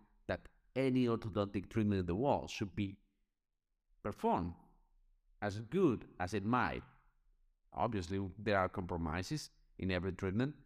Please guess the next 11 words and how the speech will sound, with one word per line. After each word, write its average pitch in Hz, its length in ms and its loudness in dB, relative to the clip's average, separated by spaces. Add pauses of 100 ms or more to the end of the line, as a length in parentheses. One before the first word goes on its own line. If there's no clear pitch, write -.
(400)
There 95 380 -2
is, 98 200 0 (100)
there 87 140 -4
are 85 40 -6
problems, 135 640 0
there 85 120 -6
are 87 120 -2
lack 95 280 -2
of 101 100 -2 (1500)
mechanical, 101 840 2
uh, 85 420 -4